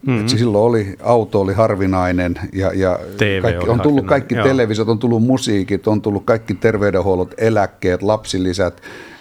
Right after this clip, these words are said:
Speaker 2: Eh, siis ihan järjettömästi tullut tavaraa
Speaker 1: Joo.
Speaker 2: ja ylellisyystuotteita. Saa päästy matkustelemaan. Mun iso,
Speaker 1: Eliniän
Speaker 2: iso,
Speaker 1: odote.
Speaker 2: isoäiti
Speaker 1: Joo,
Speaker 2: ei
Speaker 1: joo,
Speaker 2: käynyt
Speaker 1: joo.
Speaker 2: missään.
Speaker 1: Niin, niin.
Speaker 2: Loimaan ulko-, Turussa taisi käydä seitkyt kilsaa pisin matka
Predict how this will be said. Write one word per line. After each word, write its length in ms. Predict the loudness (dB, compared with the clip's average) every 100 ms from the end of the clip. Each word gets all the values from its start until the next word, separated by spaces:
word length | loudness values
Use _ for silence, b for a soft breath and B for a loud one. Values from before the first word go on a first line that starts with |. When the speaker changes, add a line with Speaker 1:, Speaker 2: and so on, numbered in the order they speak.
| -6
Speaker 2:
Eh, 120 | -6 -4
siis 180 | -8 -4
ihan 240 | 0 2
järjettömästi 760 | 2 0 0 0 0 -2 -4 -10 0
tullut 360 | 2 2 -2 0
tavaraa 520 | 0 2 -2 -2 -2
Speaker 1:
Joo. 180 | 0 2
Speaker 2:
ja 160 | 0 -2
ylellisyystuotteita. 1300 | 2 2 2 -2 -4 -6 -6 -2 -2 0 0 0 0 -4 B B -6
Saa 180 | -4
päästy 300 | 0 -2 0
matkustelemaan. 1300 | 0 2 0 -2 -10 -6 -6 -2 -2 0 -2 -2 -2
Mun 180 | 0 2
iso, 220 | 2 2 2
Speaker 1:
Eliniän 380 | 0 0 0 2
Speaker 2:
iso, 160 | 2
Speaker 1:
odote. 340 | 2 0 -2 0
Speaker 2:
isoäiti 540 | 2 2 2 2 -2
Speaker 1:
Joo, 80 | 0
Speaker 2:
ei 60 | 0
Speaker 1:
joo, 200 | 2 2
Speaker 2:
käynyt 220 | 0 2
Speaker 1:
joo. 100 | 4
Speaker 2:
missään. 600 | 2 2 -2 -2 0 2
Speaker 1:
Niin, 240 | 0 0 -6 -6
niin. 260 | -4 -4 0
Speaker 2:
Loimaan 460 | 0 2 2 0 0
ulko-, 240 | 0 -2 0
Turussa 420 | 2 2 -2 0
taisi 260 | 2 0
käydä 240 | 0 0 0
seitkyt 460 | 0 -2 -2 -8
kilsaa 420 | -4 -4 -2 -4 -2
pisin 300 | -4 -2 0
matka 420 | -2 -2 -2